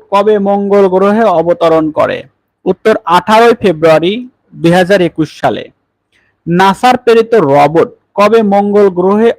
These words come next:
অবতরণ করেন? উত্তর, আঠারোই ফেব্রুয়ারি দুই হাজার একুশ।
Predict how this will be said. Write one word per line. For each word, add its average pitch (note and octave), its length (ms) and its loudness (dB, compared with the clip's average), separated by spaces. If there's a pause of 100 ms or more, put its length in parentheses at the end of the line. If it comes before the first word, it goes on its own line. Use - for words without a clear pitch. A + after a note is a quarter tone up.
অবতরণ E3 600 -2
করেন? A2+ 400 -4 (240)
উত্তর, G3 360 -4
আঠারোই A#3 640 0 (180)
ফেব্রুয়ারি C3 600 -2 (480)
দুই E3 160 -4
হাজার F#3 340 0
একুশ। C3+ 480 -6